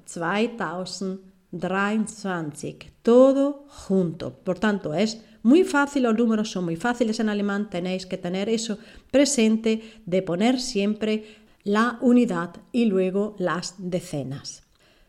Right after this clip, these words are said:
Venga, sigamos practicando un poco para ir terminando ya. ¿Cuántos segundos, por tanto, tiene una hora? ¿Cuántos segundos tiene una hora? Wie viele Sekunden hat eine Stunde?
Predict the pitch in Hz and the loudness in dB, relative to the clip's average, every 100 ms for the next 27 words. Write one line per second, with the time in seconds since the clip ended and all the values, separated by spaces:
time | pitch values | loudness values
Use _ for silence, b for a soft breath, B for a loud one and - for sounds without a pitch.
0 | _ 202 214 170 - - 220 247 349 339 | _ 2 4 2 -6 -4 2 4 4 2
1 | 339 - - 254 254 220 226 294 320 339 | -2 0 0 4 4 4 4 2 2 0
2 | 202 196 208 214 196 190 180 180 175 220 | 0 0 -2 -4 -2 -2 -2 -2 0 0
3 | 330 B B B _ - 262 320 381 381 | -2 B B B _ 4 6 6 2 -2
4 | 339 - 214 247 262 254 254 247 - 190 | -2 0 2 4 4 4 2 -2 -6 -6
5 | - 196 202 240 233 208 185 196 214 339 | -2 -2 -2 -4 -6 -2 0 2 2 2
6 | 403 208 180 - 294 403 403 277 - 208 | 0 -2 -4 0 2 2 0 -4 -2 -2
7 | 180 175 170 - 180 165 160 147 143 143 | -2 -4 -4 -6 -6 -4 -6 -8 -8 -10
8 | b b b b 175 165 302 320 - 294 | b b b b -6 4 6 4 2 2
9 | 277 262 262 - - 226 226 247 262 247 | 2 0 -4 -8 -4 -2 -2 2 4 4
10 | 196 185 165 151 - _ _ _ - - | 4 0 -2 -6 -14 _ _ _ -12 -4
11 | 247 254 - - _ - 196 196 202 196 | -2 -2 -10 -20 _ -4 -2 0 0 -2
12 | 185 - - - 254 226 170 151 135 | -4 -10 -4 2 4 4 2 -2 -8